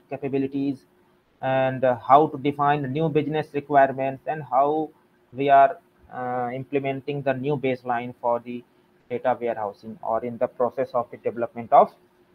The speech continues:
data warehouse. These are some common mistakes or errors that may cause in the data warehousing. That will, uh, it will be starting with the wrong sponsorship chain. Then it will be setting the expectations that cannot be met,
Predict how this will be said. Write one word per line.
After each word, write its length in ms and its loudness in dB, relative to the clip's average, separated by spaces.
data 300 0
warehouse. 580 -8
These 220 0
are 160 8
some 240 2
common 480 4
mistakes 460 -2
or 140 4
errors 320 2
that 200 0
may 100 -6
cause 520 2
in 120 -8
the 220 2
data 200 4
warehousing. 800 -2
That 180 -2
will, 220 -4
uh, 240 -8
it 180 -8
will 140 -2
be 120 -2
starting 420 2
with 200 -4
the 200 0
wrong 320 2
sponsorship 720 -4
chain. 360 -4
Then 220 -2
it 100 -10
will 200 -2
be 200 -2
setting 440 -8
the 200 2
expectations 960 -4
that 220 -2
cannot 380 0
be 80 0
met, 340 -6